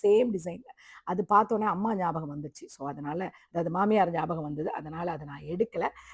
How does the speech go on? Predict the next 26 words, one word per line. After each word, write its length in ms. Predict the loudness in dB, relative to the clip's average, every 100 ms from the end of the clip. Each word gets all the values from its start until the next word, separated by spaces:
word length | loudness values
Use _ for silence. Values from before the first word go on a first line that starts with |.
| -2
அது 160 | 0
கொஞ்சம், 340 | 4 8 8 6
கொஞ்சம் 220 | 4 8
ஏஜ்டா 520 | 10 10 8 6 6
இருக்கிறவங்க 300 | 6 0 -2 -2
கட்டுற 240 | -4 -2
மாதிரி 180 | -2 0
இருக்கும். 260 | -2 -4 -16 _ _
நம்ம 320 | -4 -2 -2
நாற்பது 440 | -4 -6 2 2 2
plus 120 | -2 -2
தானே 180 | -6 -4
ஆயிருக்கும், 380 | -4 -6 -10 -14
அதனால 340 | -12 -8 -8
அப்புறமா 320 | -8 -8 -8
எடுத்துக்கலாம் 460 | -8 -12 -12 -10 -12 _ _ _
அப்படின்னு 400 | -6 -4 -4 -2
அதை 200 | -2 -4
ஓரம் 360 | -2 2 2 0
வச்சுட்டேன். 360 | -6 -10 -12 -12 _ _
அப்புறம் 260 | -6 -4 -2
இந்த 160 | -4 -2
பர்பிள் 320 | -2 0 -2
காமிச்சாரு. 800 | 0 -4 -6 -8 -6 -6 -6 _ _ _ _ _ _ _ _ _ _ -20 _ _
அதுக்கப்புறம் 600 | -8 -6 -2 -2 -2 -4
வந்துட்டு, 520 | -4 -6 -2 -2 -2